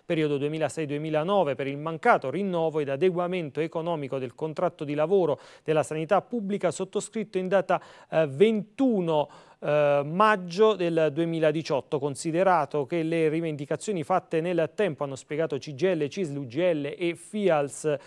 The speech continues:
sono rimaste puntualmente inevase. Al momento l'unica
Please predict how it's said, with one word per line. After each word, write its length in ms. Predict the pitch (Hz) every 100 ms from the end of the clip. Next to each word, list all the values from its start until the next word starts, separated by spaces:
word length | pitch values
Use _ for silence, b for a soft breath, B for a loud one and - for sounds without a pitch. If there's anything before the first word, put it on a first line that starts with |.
| B
sono 240 | - 185 156
rimaste 380 | 160 175 160
puntualmente 560 | 147 185 165 160 170 147
inevase. 560 | 160 180 175 151 - 175
Al 100 | 147
momento 480 | 175 156 143 143
l'unica 560 | 143 165 202 156 156 139